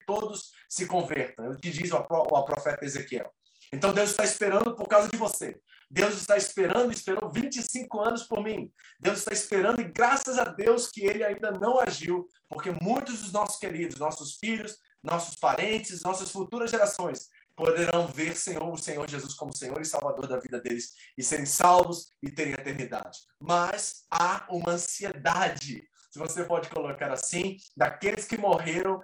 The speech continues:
aqueles que foram testemunhas fiéis de Deus na eternidade, no céu, com Deus agora, pedindo que ele faça justiça. E Deus pede com que eles esperem. É isso que está acontecendo aqui no capítulo seis, no seu final. E diz o versículo doze a dezessete:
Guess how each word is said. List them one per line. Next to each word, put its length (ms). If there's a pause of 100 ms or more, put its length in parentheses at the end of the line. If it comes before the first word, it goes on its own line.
(160)
aqueles 380
que 160
foram 320
testemunhas 640
fiéis 240
de 80
Deus 280
na 200
eternidade, 600
no 80
céu, 440 (260)
com 220
Deus 200
agora, 480
pedindo 640 (240)
que 120
ele 140
faça 360
justiça. 520
E 120
Deus 240
pede 420 (160)
com 200
que 120
eles 220
esperem. 580
É 120
isso 120
que 60
está 140
acontecendo 480
aqui 200
no 100
capítulo 380
seis, 380 (240)
no 80
seu 180
final. 400 (360)
E 80
diz 260
o 60
versículo 500
doze 300
a 20
dezessete: 600